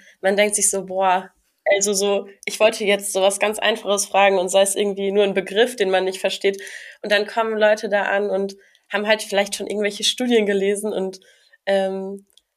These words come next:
dieser Druck nimmt aber mit der Zeit absolut ab und dann merkt man irgendwie, okay, diese, diese einfachen Fragen oft, also die helfen den meisten dann auch und, und dann sitzen neben einem Leute und die sind so, „Boah,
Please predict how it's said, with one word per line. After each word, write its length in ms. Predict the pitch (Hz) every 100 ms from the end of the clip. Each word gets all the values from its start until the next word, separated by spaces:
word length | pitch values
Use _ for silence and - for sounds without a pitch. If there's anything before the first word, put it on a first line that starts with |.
| _ -
dieser 220 | 233 226
Druck 260 | - 214 220
nimmt 180 | 190
aber 200 | 180 185
mit 160 | 185 180
der 140 | 180
Zeit 360 | 180 185 - -
absolut 460 | 208 202 196 196 196
ab 260 | 185 185 -
und 360 | 180 180 - - - - - -
dann 140 | 208
merkt 180 | 214 214
man 120 | 208
irgendwie, 340 | 185 196 190 175
okay, 500 | 165 - 185 180 - -
diese, 260 | - 202 208 208 -
diese 280 | 208 196 -
einfachen 440 | 285 285 247 214
Fragen 420 | - 214 226 220
oft, 320 | 208 214 - -
also 380 | 196 196 190 190 _ _ -
die 100 | 202
helfen 420 | - 277 294 269
den 160 | 196 196
meisten 340 | 226 254 180
dann 160 | 180 180
auch 300 | 175 196 -
und, 320 | 185 185 - - - -
und 260 | 202 196 - _ -
dann 200 | 208 208
sitzen 320 | 226 226 220
neben 260 | 220 226 208
einem 180 | 214
Leute 220 | 208 214 220
und 100 | 202
die 40 |
sind 180 | 202 202
so, 80 | 190
„Boah, 200 | 214